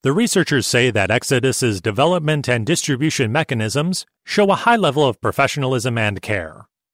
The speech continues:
For example, the command and control infrastructure was closely monitored and guarded,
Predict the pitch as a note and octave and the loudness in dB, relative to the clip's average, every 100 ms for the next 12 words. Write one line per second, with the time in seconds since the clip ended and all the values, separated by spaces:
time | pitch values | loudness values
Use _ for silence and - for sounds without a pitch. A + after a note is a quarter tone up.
0 | _ _ _ _ A2 F#2+ A2+ A2+ D#3+ G3 | _ _ _ _ -2 0 0 0 -2 -4
1 | - _ _ _ A2 G#2 B2+ E3 D3 C3+ | -8 _ _ _ -6 -2 0 0 0 -2
2 | A2 G#2+ D#3+ C#3 D#3+ D3+ - C#3 C3 F3 | -2 0 2 2 0 -2 0 0 0 0
3 | D#3 C#3 - G#3+ - D#3+ B2 C3+ D3+ - | 0 -2 0 -2 0 -2 -2 0 -2 -2
4 | E3+ D#3 B2+ F3 G3+ D#2 D#2+ | -2 0 2 2 2 -4 -10